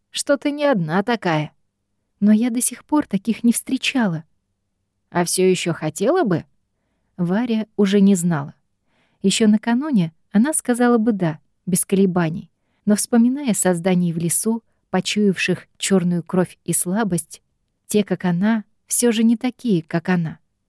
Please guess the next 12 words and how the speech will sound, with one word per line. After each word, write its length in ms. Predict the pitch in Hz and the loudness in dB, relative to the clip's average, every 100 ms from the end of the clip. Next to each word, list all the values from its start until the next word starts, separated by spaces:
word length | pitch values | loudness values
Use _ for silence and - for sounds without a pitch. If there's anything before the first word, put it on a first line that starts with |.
| _ _ _ _ - | _ _ _ _ -2
И 100 | 190 | 2
они 300 | 175 180 214 | 2 2 2
гораздо 480 | 190 190 190 175 190 | 2 2 0 0 -2
сильнее. 520 | - 202 180 147 - _ _ _ _ - | 0 0 0 -4 -12 _ _ _ _ -6
Варя 360 | 180 269 240 | -4 -2 -4
понимала 580 | - 175 165 170 165 165 - | -2 -2 -2 -2 -4 -6 -8
это 380 | 208 - 170 160 _ _ _ | -8 -6 -6 -6 _ _ _
и 60 | 196 | 0
без 220 | 180 - | 0 -2
объяснений. 720 | - 180 190 - 185 160 156 - _ _ _ _ _ _ | -2 0 -2 0 -2 -2 -8 -16 _ _ _ _ _ _
«Не 200 | 254 330 | -8 -4
думаю, 540 | 302 294 392 254 165 | 0 2 2 0 -2